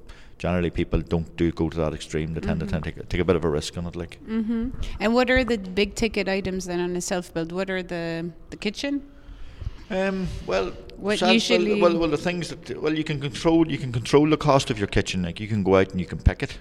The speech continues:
Speaker 1: and you can say, "Well, I'm willing to spend five grand or ten grand or twenty grand." Things that can throw people off in self builds is they don't understand what happened. Like foundations, we had an instance there. We were doing a job li-, literally,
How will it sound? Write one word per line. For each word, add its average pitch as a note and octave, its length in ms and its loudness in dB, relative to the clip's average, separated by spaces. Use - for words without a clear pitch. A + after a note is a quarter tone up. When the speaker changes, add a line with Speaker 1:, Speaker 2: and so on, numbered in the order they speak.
Speaker 1:
and F#2 140 -2
you E2+ 60 -4
can F2+ 100 -4
say, F2 180 0
"Well, E2 140 2
I'm D#2+ 100 -2
willing F#2 220 0
to D#2 60 -4
spend E2 340 0
five E2+ 300 -2
grand F#2 260 -2
or D2+ 60 -10
ten D#2+ 320 -4
grand D#2+ 200 -6
or E2 40 -10
twenty F2+ 280 -4
grand." A#2+ 280 -6
Things D#3 240 0
that D3+ 120 -2
can A#2 340 0
throw A2+ 200 6
people G#2 300 6
off F#2 160 4
in F#2 60 -6
self F#2 280 2
builds F2+ 260 -2
is F2+ 300 0
they F2+ 80 -6
don't G#2+ 220 2
understand G2 340 2
what F2+ 120 0
happened. F2+ 260 0
Like - 280 -6
foundations, G#2 640 2
we A2 140 2
had G2+ 140 6
an F#2+ 100 2
instance F2+ 260 -2
there. F#2 160 2
We F#2 100 4
were F2+ 60 2
doing F2+ 160 2
a E2+ 60 -2
job F2 400 4
li-, F#2 540 -2
literally, F#2 560 2